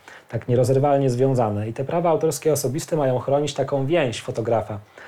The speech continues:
z tym zdjęciem. To jest prawo do autorstwa, do określania siebie jako autora, do tego, żeby nikt nie ingerował w to zdjęcie, żeby ono nie było wykorzystywane w innym kontekście, niż fotograf je pierwotnie stworzył.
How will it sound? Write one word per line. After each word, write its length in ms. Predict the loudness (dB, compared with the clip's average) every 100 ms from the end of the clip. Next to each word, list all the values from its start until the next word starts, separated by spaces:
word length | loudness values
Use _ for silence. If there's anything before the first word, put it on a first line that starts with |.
| -18 -12
z 100 | -4
tym 160 | 0
zdjęciem. 460 | 4 4 4 0 -6
To 60 |
jest 120 | -6 0
prawo 180 | 0
do 120 | 2 4
autorstwa, 600 | 4 4 2 0 -6 -4
do 180 | 0 0
określania 560 | 0 -4 0 0 0
siebie 280 | 0 0 2
jako 240 | 0 0
autora, 480 | 0 0 0 0 -2 -6 -16 -10
do 60 | -4
tego, 260 | 0 4 4
żeby 220 | 4 2
nikt 180 | 0 0
nie 100 | 0
ingerował 480 | 2 4 4 2
w 60 | 0
to 100 | -4
zdjęcie, 440 | -4 -2 -2 -4
żeby 180 | -6 -4
ono 180 | -2 -2
nie 140 | -4
było 180 | 0 0
wykorzystywane 640 | 0 -2 -4 -4 -4 -4
w 100 | -4
innym 220 | -4 -4 -4
kontekście, 540 | -4 -2 -4 -4 -6
niż 140 | -6
fotograf 340 | -4 -4 -2 -2
je 80 | -2
pierwotnie 420 | -4 -4 -4 -6
stworzył. 500 | -6 0 0 0